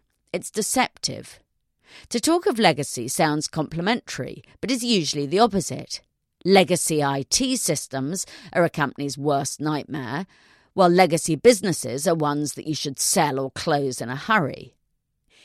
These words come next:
Evidently, Mondelez has no desire for its new person to build on the legacy of the old, or else it would not have gone on about disruption.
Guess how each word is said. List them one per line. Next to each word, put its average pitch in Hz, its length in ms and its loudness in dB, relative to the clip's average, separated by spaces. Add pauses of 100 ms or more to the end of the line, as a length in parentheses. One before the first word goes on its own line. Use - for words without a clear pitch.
(140)
Evidently, 156 640 2
Mondelez 151 580 -2
has 151 160 -4
no 208 260 6
desire 147 520 2
for 151 160 -4
its - 160 -8
new 160 240 0
person 139 500 -4
to 160 80 -4
build 147 340 0
on 135 140 -2
the 143 80 -2
legacy 143 480 -4
of 131 120 -6
the 156 140 2
old, 139 460 -4 (400)
or 196 120 4
else 240 240 6
it - 80 2
would 180 140 0
not 208 220 2
have 165 140 0
gone 156 220 2
on 135 220 -4
about 143 340 -6
disruption. - 800 -4